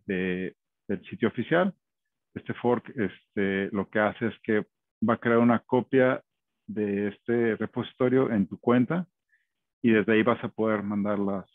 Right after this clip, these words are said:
las contribuciones o los cambios. Entonces, le das este botón de fork, lo que va a hacer, te va a aparecer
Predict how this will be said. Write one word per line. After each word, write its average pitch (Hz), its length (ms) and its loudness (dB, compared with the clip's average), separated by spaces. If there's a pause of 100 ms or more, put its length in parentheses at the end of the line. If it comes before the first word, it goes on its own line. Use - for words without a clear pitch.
(360)
las 98 140 -8
contribuciones 104 680 -2
o 98 40 -2
los 90 180 -4
cambios. 90 380 -2 (1000)
Entonces, 107 340 -4 (500)
le 104 120 0
das 110 260 2
este 127 160 -4
botón 123 320 4
de 127 80 4
fork, 165 320 2 (540)
lo 107 160 -8
que 107 100 -6
va 101 120 0
a - 20 -4
hacer, 107 240 -2
te - 120 -8
va 107 300 2
a 110 120 -6
aparecer 110 520 -4